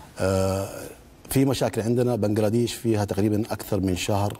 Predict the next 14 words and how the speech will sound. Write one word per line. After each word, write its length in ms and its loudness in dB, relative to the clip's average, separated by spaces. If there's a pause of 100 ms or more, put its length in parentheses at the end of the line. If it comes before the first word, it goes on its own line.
(120)
آه، 140 0
مشاكل 420 -2
سياسية 480 -4
واقف، 480 -2 (160)
نأمل 300 0
أن 120 2
لا 80 2
تحسب 300 -6
في 60 -6
المعايير، 500 -4 (640)
نأمل 300 2
أن 100 0
لا 80 2
تحسب. 220 -10